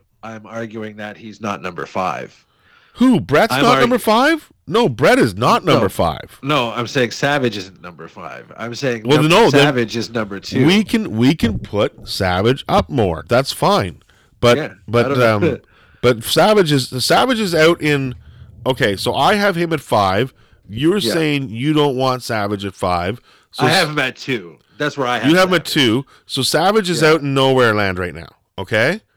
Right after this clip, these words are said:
Speaker 2: And
Speaker 1: Yeah.
Speaker 2: so is, and you have,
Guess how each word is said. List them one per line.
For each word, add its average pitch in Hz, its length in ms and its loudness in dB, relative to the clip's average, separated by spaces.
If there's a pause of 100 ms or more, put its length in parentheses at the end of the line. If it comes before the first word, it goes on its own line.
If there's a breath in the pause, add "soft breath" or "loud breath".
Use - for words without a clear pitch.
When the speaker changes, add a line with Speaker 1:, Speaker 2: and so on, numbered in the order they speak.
(380)
Speaker 2:
And 127 200 0
Speaker 1:
Yeah. - 40 -2
Speaker 2:
so 160 280 4
is, 160 320 -2 (1120)
and 131 340 -2 (380)
you 170 240 -4
have, 180 260 0